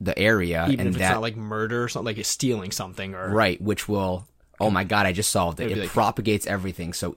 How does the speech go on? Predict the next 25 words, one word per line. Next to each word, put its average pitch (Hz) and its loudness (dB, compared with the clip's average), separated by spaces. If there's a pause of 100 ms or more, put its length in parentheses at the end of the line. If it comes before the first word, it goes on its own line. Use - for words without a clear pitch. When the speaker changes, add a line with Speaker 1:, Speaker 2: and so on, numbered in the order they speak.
Speaker 1:
even 139 4
if 113 -2
you 101 -2
don't 101 -2
murder 95 -2
someone, 117 0 (380)
if - -12
you 123 2
do 123 0
something 110 0
negative 101 0
to 92 -6
someone 92 -2
else 87 -4
where 80 -6
it - -12
sets - -2
that 90 -2
other 95 -4
person 101 -2
off 101 -2
to 101 -2
murder 101 2
someone, 113 0
you've 95 -2